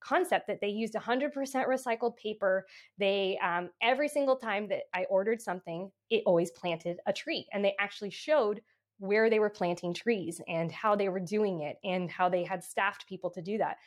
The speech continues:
So these values that actually were, they were not for everybody.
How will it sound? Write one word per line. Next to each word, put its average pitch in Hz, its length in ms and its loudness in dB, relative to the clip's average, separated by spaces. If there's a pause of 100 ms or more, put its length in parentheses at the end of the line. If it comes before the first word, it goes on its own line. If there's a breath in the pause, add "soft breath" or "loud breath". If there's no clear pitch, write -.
(260 soft breath)
So 233 300 4 (180)
these 294 260 -2
values 190 880 0 (280)
that 208 200 2 (100)
actually 226 480 0 (260)
were, 220 400 4
they 277 160 4
were 277 140 4
not 320 240 0
for 302 100 2
everybody. 254 540 -2